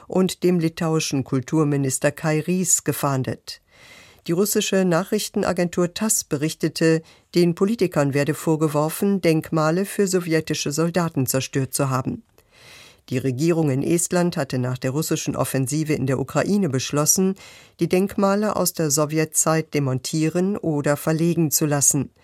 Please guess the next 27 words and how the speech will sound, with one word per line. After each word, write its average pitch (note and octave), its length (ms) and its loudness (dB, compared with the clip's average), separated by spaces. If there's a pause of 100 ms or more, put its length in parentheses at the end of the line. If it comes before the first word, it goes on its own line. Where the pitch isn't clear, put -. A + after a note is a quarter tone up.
(400)
Ähnliche D#3 460 2
Entscheidungen F#3+ 800 0
gab C3+ 260 0
es C#3 140 0
in E3 160 0
Litauen. D#3+ 600 0 (640)
Kallas E3+ 440 2
hat B2+ 160 -2
sich - 160 -2
dafür D3 320 0
eingesetzt, E3+ 760 0
die F3 80 0
Militärhilfen F3+ 840 0
für - 160 -4
die C3 160 -2
von C3+ 180 -2
Russland D3+ 540 -2
angegriffene D3 720 0
Ukraine E3 640 0
aufzustocken F3 840 -2 (340)
und F#3 320 0
die F#3 80 0
Sanktionen D#3 960 0
gegen C#3+ 280 0
Russland C3 460 -2
zu - 120 -2
verschärfen. - 680 -4